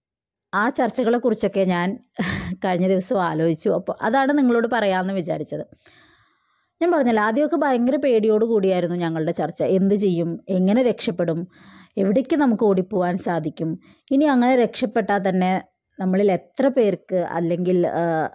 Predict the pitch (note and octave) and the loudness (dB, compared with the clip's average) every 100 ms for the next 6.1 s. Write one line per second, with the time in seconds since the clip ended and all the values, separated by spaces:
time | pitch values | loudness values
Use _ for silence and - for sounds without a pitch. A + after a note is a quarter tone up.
0 | _ F3 F3+ F#3+ G3+ G3 G3 F#3+ F#3+ G#3+ | _ -4 0 2 2 0 0 2 2 0
1 | A3 G3+ F3 E3+ E3+ F3 E3+ D#3 D#3 D#3 | 2 2 2 2 0 0 0 0 0 0
2 | D#3 E3 - - - _ - - C4+ C#4+ | -2 -4 -12 -20 -20 _ -10 -2 2 2
3 | C#4 B3 A#3 A3+ G#3+ G#3+ G#3 A3+ A3+ C4 | 2 2 2 2 2 2 2 2 2 2
4 | C#4 C#4 A#3+ F#3 E3 F3 F3 F#3 G#3+ G#3+ | 4 2 0 0 -2 -2 0 0 0 0
5 | F#3 E3+ E3 D#3 D#3+ D#3+ D3+ - D#3 D3+ | -2 -4 -4 -4 -4 -4 -8 -6 -8 -6
6 | D3 | -10